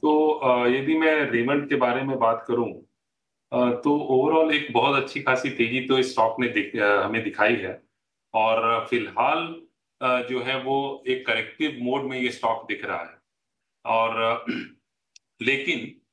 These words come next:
क्योंकि ये काफी long term, यदि मैं charts की बात करूं, long term trend देखो तो लॉन्ग term trend इसका अभी भी काफी स्ट्रॉन्ग और positive है, तो बहुत possibility है कि ये जो करंट लो बना है वो hold, अ,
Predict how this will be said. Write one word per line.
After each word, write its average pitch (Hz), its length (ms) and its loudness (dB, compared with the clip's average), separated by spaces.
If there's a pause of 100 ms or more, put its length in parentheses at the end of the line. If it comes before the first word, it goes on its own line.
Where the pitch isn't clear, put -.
(160)
क्योंकि 131 240 -4
ये 143 80 0
काफी 127 380 -2
long 117 320 -2
term, 156 140 -4
यदि 143 180 -4
मैं 139 140 -6
charts 117 320 -4
की 123 80 -16
बात 117 200 -2
करूं, 123 160 -4
long 104 260 -4
term 127 120 -2
trend 117 260 -2
देखो 120 200 -6
तो 135 80 -4
लॉन्ग 127 280 0
term 151 160 -6
trend 139 200 -2
इसका 135 240 -2
अभी 127 320 -4
भी 127 120 -6
काफी 117 240 -2
स्ट्रॉन्ग 120 300 -2
और 123 160 -4
positive 113 460 -2
है, 110 80 -8 (640)
तो 117 60 -6
बहुत 160 520 -2
possibility 143 680 -2
है 180 100 -2
कि 170 160 -6
ये 147 60 2
जो 147 120 -2
करंट 139 420 -2
लो 143 140 0
बना 135 260 0
है 143 300 -4
वो 135 440 -8 (140)
hold, 139 320 0
अ, 127 260 0